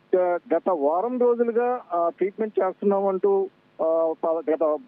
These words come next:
ఈ నెల పదమూడో తేదీ నుంచి ఈయనకి ట్రీట్మెంట్ చేస్తున్నామంటూ నటిస్తూనే, ఆ, నిన్న పంతొమ్మిదో తారీఖున అయితే మాత్రం చూసుకున్నట్లయితే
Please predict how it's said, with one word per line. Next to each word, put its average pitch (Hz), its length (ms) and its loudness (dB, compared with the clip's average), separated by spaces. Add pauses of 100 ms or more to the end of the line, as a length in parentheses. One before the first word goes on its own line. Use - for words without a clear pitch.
(160)
ఈ 147 120 0
నెల 185 160 2
పదమూడో 220 380 0
తేదీ 208 240 2
నుంచి 202 280 -2
ఈయనకి 180 180 0
ట్రీట్మెంట్ 196 420 -4
చేస్తున్నామంటూ 180 640 0
నటిస్తూనే, 170 540 0 (540)
ఆ, 165 340 2
నిన్న 180 160 2
పంతొమ్మిదో 226 460 0
తారీఖున 220 260 0
అయితే 202 220 -2
మాత్రం 208 480 -2
చూసుకున్నట్లయితే 196 800 0